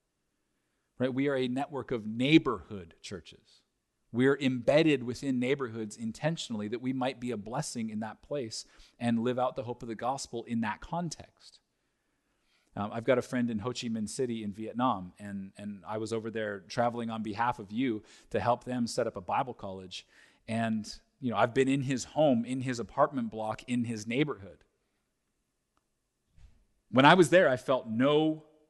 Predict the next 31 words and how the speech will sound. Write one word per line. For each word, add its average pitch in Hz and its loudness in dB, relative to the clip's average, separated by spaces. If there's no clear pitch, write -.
urgency 151 6
to 123 0
be 131 -2
a 127 -6
good 120 -2
neighbor 120 -2
<laughs> - -20
'cause 117 -4
he's 151 2
a 110 -6
good 90 -8
neighbor. 78 -20
Now, 131 10
I 131 8
think 131 2
we 135 2
should 127 -4
do 127 -2
anything 131 -2
that 127 -6
we 120 -8
can 139 0
to 104 -4
help 117 -2
them 120 -2
and 104 -2
bless 117 -4
them 113 -2
and 104 -4
strengthen 117 -4
them, 117 -2